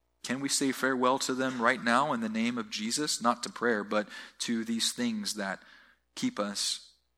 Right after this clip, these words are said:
um, divided from Christ. God will bring an, an end to the time of antiquity, to the time of distraction from Him.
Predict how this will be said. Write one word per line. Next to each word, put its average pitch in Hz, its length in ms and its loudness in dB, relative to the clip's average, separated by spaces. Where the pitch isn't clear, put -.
um, 101 400 -12
divided 107 500 2
from 107 220 -4
Christ. - 600 -8
God 123 260 6
will 139 120 2
bring 123 260 -2
an, 113 260 0
an 117 220 -8
end 107 440 0
to - 100 -14
the 104 80 -6
time 104 580 0
of 101 400 -2
antiquity, 107 680 -4
to - 100 -8
the 107 100 -4
time 110 380 -2
of 98 160 -8
distraction 101 680 -4
from 101 240 -10
Him. 101 340 -6